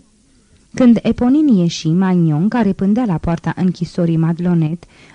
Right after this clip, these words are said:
îi dădu biletul lui Brujon către Babet și o însăcină să descurce lucrurile.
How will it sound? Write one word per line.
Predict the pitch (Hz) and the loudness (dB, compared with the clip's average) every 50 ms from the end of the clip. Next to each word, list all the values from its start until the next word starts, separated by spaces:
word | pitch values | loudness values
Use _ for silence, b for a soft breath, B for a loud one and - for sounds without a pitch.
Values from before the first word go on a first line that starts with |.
| b | b
îi | b 254 269 | b -2 0
dădu | 269 269 - 294 | 0 0 0 0
biletul | 294 240 226 190 202 202 - 165 | 2 2 2 2 0 0 0 -2
lui | 147 147 147 | -2 -2 -2
Brujon | 151 165 185 196 185 175 170 185 208 240 233 - | -2 -2 -2 -2 -2 0 0 0 0 0 -2 -2
către | - - 220 - 180 185 | -4 -4 -4 -2 -2 -2
Babet | 165 170 156 151 147 151 156 202 - | -2 -2 -4 -4 -4 -4 -4 -4 -6
și | - - - | -8 -4 -2
o | 294 | 0
însăcină | 254 240 - 202 180 - - 147 147 175 | 0 0 0 0 -2 -2 -2 -2 -2 0
să | 190 - 196 | 0 -2 -2
descurce | 165 170 156 - - 147 143 - - - 185 | -2 -2 -4 -4 -6 -8 -8 -6 -4 -4 -2
lucrurile. | 175 160 151 139 - - 139 - 151 151 156 160 | 0 0 -2 -2 -4 -6 -6 -4 -4 -6 -6 -8